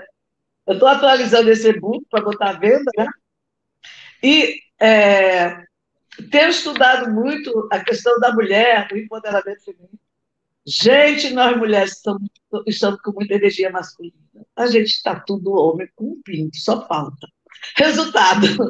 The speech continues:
eu tenho estudado bastante o equilíbrio das energias, do yin, do yang, da energia feminina, da energia masculina, como, como equilibrar, porque tudo na vida é equilíbrio, tenho descoberto tantas coisas, eu digo,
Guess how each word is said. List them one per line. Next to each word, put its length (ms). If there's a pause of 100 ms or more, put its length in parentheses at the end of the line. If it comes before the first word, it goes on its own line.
(360)
eu 240
tenho 140
estudado 520
bastante 520
o 60
equilíbrio 420
das 220
energias, 600
do 140
yin, 240
do 80
yang, 560 (480)
da 240
energia 460
feminina, 580
da 160
energia 540 (240)
masculina, 600 (120)
como, 880 (280)
como 380
equilibrar, 800
porque 240
tudo 220 (100)
na 160
vida 280
é 40
equilíbrio, 540 (400)
tenho 260
descoberto 800
tantas 440
coisas, 360
eu 320
digo, 240